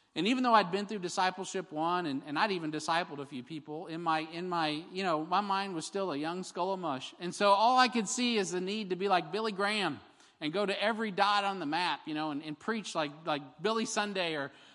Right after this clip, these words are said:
or D L Moody, like an evangelist. You know, I thought, "Man, maybe I'm an evangelist. I'm gonna go preach to everybody all over the world," you know.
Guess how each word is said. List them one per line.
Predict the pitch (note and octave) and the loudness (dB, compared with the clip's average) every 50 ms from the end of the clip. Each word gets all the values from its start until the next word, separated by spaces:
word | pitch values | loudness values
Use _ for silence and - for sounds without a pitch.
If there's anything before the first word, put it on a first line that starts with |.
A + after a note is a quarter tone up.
| _ _ - | _ _ -2
or | D3 D3 D3 | -2 -2 -2
D | D#3+ D3 F#3+ A#3 B3 | -2 -2 0 2 6
L | B3 A#3+ A3+ | 6 6 6
Moody, | G#3 G3+ A3 A3+ A3 G3 F3 D#3 | 6 4 2 2 2 0 0 2
like | D3+ D3+ C#3 D3+ | 2 0 0 -2
an | D#3+ | -4
evangelist. | D#3 D3+ D#3 G3+ B3 D4 D4 A#3+ G#3 A3+ F3+ C3 A#2 - - - - | -6 -4 -2 2 4 6 6 6 6 2 2 0 -2 -6 -10 -8 -8
You | D#3+ D#3+ | -6 -2
know, | D#3+ | 0
I | D#3+ F3 | 0 0
thought, | - G#3 F3+ E3+ F#3+ | 0 0 -2 -2 -2
"Man, | G#3 G#3 G#3 | -2 -2 0
maybe | B3 D4 D4+ | 0 4 4
I'm | C#4+ B3+ A#3+ | 6 6 6
an | G3+ F#3 | 4 2
evangelist. | F3 E3+ B3 D#4 E4 D4+ C4 G#3 F#3+ E3 C#3 C3 - G#3+ | 4 8 10 12 12 12 10 6 2 -2 -6 -2 -2 0
I'm | C4 | 2
gonna | C4 A#3 | 4 2
go | F#3 | 2
preach | D#3+ - - C#4+ D4 C#4 - | 2 2 2 2 2 2 2
to | C#4 | 2
everybody | C#4+ C#4+ C#4 C4 A3 A#3+ A#3+ A#3 A3+ A3+ | 0 2 0 2 4 6 6 6 6 4
all | A3 A3+ | 4 4
over | A#3 A3 G#3+ G3+ | 4 2 2 0
the | G3+ | -2
world," | F#3 F#3+ F#3 E3+ D3+ C#3+ C3 | -2 0 0 0 0 -2 -2
you | D3 D3+ | -4 -4
know. | D3 D3 E3 | -2 -2 -4